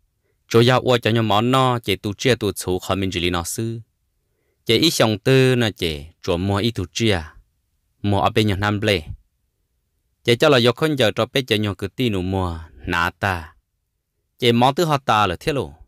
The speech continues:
Chỉ do tao một cái một dài là chỉ mua ở đâu ở giờ có tao cho món là nó. Mà bên luôn năng cô cô nó ยัง ý chữ chọn nhảy món nó, ยัง chỉ cho là mua món lên nó, thở nè thở xong.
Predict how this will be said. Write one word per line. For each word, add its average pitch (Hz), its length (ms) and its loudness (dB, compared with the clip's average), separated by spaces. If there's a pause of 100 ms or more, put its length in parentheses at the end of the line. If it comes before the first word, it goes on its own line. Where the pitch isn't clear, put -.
(720)
Chỉ 120 160 4
do 131 100 6
tao 127 200 2
một 113 240 -2
cái 110 160 0
một 110 260 -4
dài 90 380 -2
là 95 140 -4
chỉ 101 240 -6
mua 90 200 -6
ở 101 60 -2
đâu 95 260 -4
ở 95 60 -4
giờ 90 280 -4 (160)
có 92 140 0
tao 92 220 -2
cho 87 120 -4
món 82 220 -2
là 78 80 -6
nó. 87 360 -6 (960)
Mà 101 180 2
bên 143 180 4
luôn 143 180 2
năng 131 320 0
cô 135 220 -4
cô 139 280 0
nó 101 300 -2
ยั 98 220 -4
ง 113 60 -4
ý 123 140 -6
chữ 95 260 -6
chọn 87 320 -2
nhảy 87 140 -4
món 85 240 -6
nó, 95 240 -6 (220)
ยั 117 180 0
ง 98 60 -4
chỉ 87 140 -8
cho - 160 -6
là 87 120 -2
mua 101 160 -4
món 90 300 -2
lên 101 280 -2
nó, 90 300 -6 (160)
thở 87 140 -4
nè 95 220 -2
thở 87 140 -6
xong. 78 380 -4